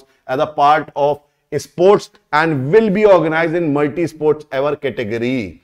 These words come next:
E sports will be one of the thirty-seven sports to be played at the twenty-three, twenty twenty-three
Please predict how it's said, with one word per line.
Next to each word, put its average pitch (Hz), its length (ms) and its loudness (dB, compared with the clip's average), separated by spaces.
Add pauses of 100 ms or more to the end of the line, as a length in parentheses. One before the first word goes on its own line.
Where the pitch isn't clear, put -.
(460)
E 214 180 0
sports 185 400 0
will 165 160 -2
be 165 120 -2
one 147 180 -2
of 151 120 -4
the 160 100 -4
thirty-seven 151 720 -6
sports 160 360 -6
to 151 120 -8
be 143 100 -2
played 143 320 -4
at 123 160 -4
the 139 180 -8
twenty-three, 143 600 -8 (300)
twenty 160 260 -2
twenty-three 147 440 -4